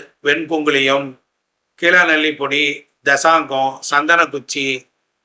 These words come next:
பால் சாம்பிராணி, இந்த மாதிரி பொருள்கள்லாம் இருக்கு. எந்தெந்த மூலப்பொருட்கள் அந்த தூபத்தோடு சேருதோ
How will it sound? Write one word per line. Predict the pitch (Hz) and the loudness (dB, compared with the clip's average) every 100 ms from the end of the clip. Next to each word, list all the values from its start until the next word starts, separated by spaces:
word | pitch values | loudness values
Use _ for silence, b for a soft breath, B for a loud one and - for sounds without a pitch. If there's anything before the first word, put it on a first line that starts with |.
| _ - | _ 0
பால் | 160 170 | 2 2
சாம்பிராணி, | 165 147 143 135 131 139 | 2 0 2 0 0 -2
இந்த | 139 165 170 | -4 -2 2
மாதிரி | 175 185 196 | 4 4 2
பொருள்கள்லாம் | 160 165 139 135 139 | 2 2 0 0 0
இருக்கு. | 156 127 _ _ _ _ _ _ _ _ _ _ 143 | -2 -6 _ _ _ _ _ _ _ _ _ _ 0
எந்தெந்த | 160 220 254 254 247 | 2 4 2 4 2
மூலப்பொருட்கள் | 196 214 247 208 202 202 190 208 214 208 214 - _ - | 4 6 6 6 2 2 2 2 4 2 -4 -12 _ -6
அந்த | 160 170 | 0 2
தூபத்தோடு | 170 214 226 196 190 196 180 | 6 6 6 2 0 0 2
சேருதோ | 175 180 165 165 160 127 123 | 2 2 4 4 2 -2 -8